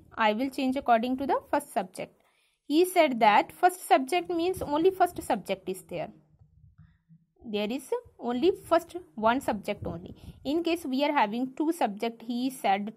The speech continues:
to her, then he is the subject, her is also subject in the reporting verb. So it will change according to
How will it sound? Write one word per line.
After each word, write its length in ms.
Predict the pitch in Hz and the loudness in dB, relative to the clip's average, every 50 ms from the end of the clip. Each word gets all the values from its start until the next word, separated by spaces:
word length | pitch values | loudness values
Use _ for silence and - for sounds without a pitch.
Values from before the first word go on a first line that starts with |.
| - | -6
to 300 | - 277 285 311 320 330 262 | -4 0 2 2 2 2 4
her, 200 | 262 208 190 185 185 185 208 | 2 2 2 0 -2 -2 -2
then 140 | 208 233 247 | -2 -2 -2
he 300 | 233 - 233 226 240 269 | -4 -4 -4 -2 -2 -2
is 100 | 277 - | -4 -4
the 160 | - 320 330 | -2 -2 0
subject, 520 | 330 330 285 247 240 - 311 359 359 - - 466 466 - - | 0 0 -2 -2 -2 -2 -2 -2 -2 -4 -8 -8 -6 -2 2
her 140 | - 247 240 | 4 4 4
is 200 | 254 262 254 - - | 4 2 -6 -6 -10
also 280 | - - 165 - - | -10 -12 -14 -16 -18
subject 540 | - - - 208 _ - - - _ _ - - - | -16 -16 -18 -20 _ -18 -18 -18 _ _ -20 -18 -12
in 140 | - 214 202 | -8 -4 0
the 100 | 214 220 | 0 0
reporting 460 | 247 233 - 202 196 196 - 311 427 - _ _ _ _ - | 0 -2 -4 -6 -6 -6 -6 -8 -8 -8 _ _ _ _ -2
verb. 200 | 190 196 170 - _ _ _ _ _ _ _ _ _ - _ _ _ _ | -2 -2 -2 -2 _ _ _ _ _ _ _ _ _ -20 _ _ _ _
So 160 | - - 311 | -4 0 0
it 220 | - - 302 302 339 | 2 2 0 -2 2
will 160 | 392 392 370 | 2 2 2
change 260 | 370 349 294 285 - | 2 0 0 0 -2
according 440 | 320 320 - 247 226 220 247 269 262 | -2 2 4 4 4 4 2 -2 -2
to 140 | 359 392 | -2 -4